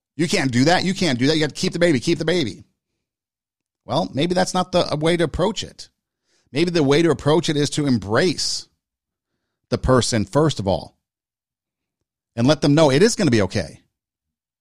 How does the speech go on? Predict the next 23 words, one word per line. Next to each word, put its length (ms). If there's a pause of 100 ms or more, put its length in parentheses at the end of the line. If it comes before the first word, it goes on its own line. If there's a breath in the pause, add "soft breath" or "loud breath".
(360)
It's 180
not 280
the 160
end 140
of 60
the 80
world. 440 (1120)
In 180
this 220
moment, 580 (1080)
it 140
might 200
seem 300
like 180
it's 160
the 140
end 120
of 60
the 80
world, 300
but 100
it's 160
not. 420